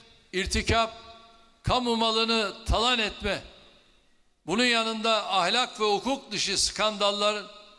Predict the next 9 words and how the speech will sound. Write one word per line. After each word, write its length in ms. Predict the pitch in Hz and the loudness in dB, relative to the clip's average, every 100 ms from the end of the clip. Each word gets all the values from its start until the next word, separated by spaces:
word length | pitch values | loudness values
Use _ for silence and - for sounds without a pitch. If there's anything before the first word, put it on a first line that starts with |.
| - _ _ - | -20 _ _ -2
ne 60 | |
yazık 380 | 196 185 190 190 | 0 0 -2 -6
ki 300 | 196 202 - - - - _ _ _ - | -2 -2 -4 -14 -20 -20 _ _ _ -2
Türkiye'yi 680 | 269 226 - 220 202 220 | 0 2 2 4 4 2
bir 260 | 175 208 185 - - - - - | 0 -2 -4 -12 -20 -20 -18 -2
tahribatla 1040 | 190 180 196 180 214 - 202 196 170 151 | 2 4 2 2 0 0 2 2 0 -6
karşı 360 | 160 180 - 180 | 0 0 0 -4
karşıya 460 | 165 139 156 147 | -4 -2 -2 -2
bıraktı. 360 | 135 127 - - | -4 -10 -14 -20